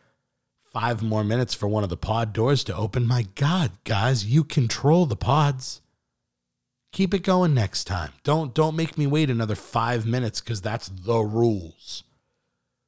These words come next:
So Liv Morgan comes out. I'm glad they didn't let her just get smashed. She did. She got the bag beat out of her. Pretty brutal.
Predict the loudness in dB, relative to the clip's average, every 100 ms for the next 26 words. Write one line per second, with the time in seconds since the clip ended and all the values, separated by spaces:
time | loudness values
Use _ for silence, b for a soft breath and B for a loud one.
0 | _ -2 2 2 0 0 2 2 2 2
1 | 0 -2 -2 -2 -2 -2 -2 -2 -2 -2
2 | 0 2 4 4 2 0 0 0 -2 0
3 | -2 -2 -2 -4 -4 -4 -2 -4 -4 -4
4 | -4 -2 2 2 2 -2 -14 _ _ _
5 | _ _ -4 0 0 0 0 0 0 -2
6 | -4 -4 -4 -6 -8 -10 _ _ _ _
7 | _ _ _ _ 2 4 4 2 2 0
8 | 0 -2 -6